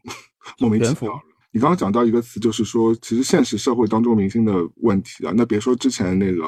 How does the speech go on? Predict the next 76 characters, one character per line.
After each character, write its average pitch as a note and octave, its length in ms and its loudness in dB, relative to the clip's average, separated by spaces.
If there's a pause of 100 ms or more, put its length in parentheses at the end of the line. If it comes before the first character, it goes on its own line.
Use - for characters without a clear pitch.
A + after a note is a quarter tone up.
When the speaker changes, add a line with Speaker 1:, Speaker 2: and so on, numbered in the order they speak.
(280)
Speaker 1:
Johnny A#2+ 200 2
Depp A#2 180 0
和 F#2 260 -4
那 F#2+ 160 0
个 F2 200 -2
Amber G2+ 420 2 (180)
打 E2+ 200 0
Speaker 2:
嗯。 G2+ 180 -12 (100)
Speaker 1:
世 - 160 -4
纪 A#2 100 0
官 A#2 200 2
司 B2 120 -4
那 G2 60 -2
个 E2+ 60 -10
事， - 140 -20 (260)
我 C#3+ 80 0
想 C#3 120 0
到 C3 100 0
最 E3 140 0
近， C3+ 300 0 (460)
呃， G2 540 0 (280)
呃， - 240 -18
就 A#2+ 100 -2
是 A2+ 140 0
娱 G#2+ 140 2
乐 B2 120 4
圈 A2+ 200 -2
发 A2+ 140 -2
生 A#2+ 140 0
的 G#2+ 100 2
那 G#2 140 2
个 F#2+ 100 -4
事 - 160 -10
情 - 200 -16 (100)
啊， F#2+ 300 -10
就， C#3 220 4
呃， A2+ 180 0
Me A#2 240 2
Too， G2 320 0
我 G2+ 140 0
也， F#2 80 -2
我， F2+ 120 -4 (380)
台 - 120 -8
湾 B2 100 2
的 C#3+ 60 2
Me C#3 100 2
Too C3+ 100 -4
我 G2+ 60 -2
们 F2 60 -4
就 F#2 80 -2
不 - 80 -10
说 F#2+ 200 -2
啊， - 120 -2
我 F2 100 -8
觉 F#2+ 60 -10
得 F#2+ 60 -2
这 A2+ 120 0
个 G2 200 -2
Speaker 2:
嗯。 F2+ 80 -14 (380)
Speaker 1:
现 - 180 0
在 A2+ 100 2
很 G#2 140 -2
多 A2 140 2
还 A2 100 -2
没 A#2 100 4
有 A2+ 60 2
盖 G#2 160 0
棺 A2 160 2
定 A2 160 2
论， G2+ 160 0
我 F2 60 -2
们 F2+ 120 0
也 G2+ 60 2
不 - 140 -6
能 F#2+ 120 0
对 G#2 140 0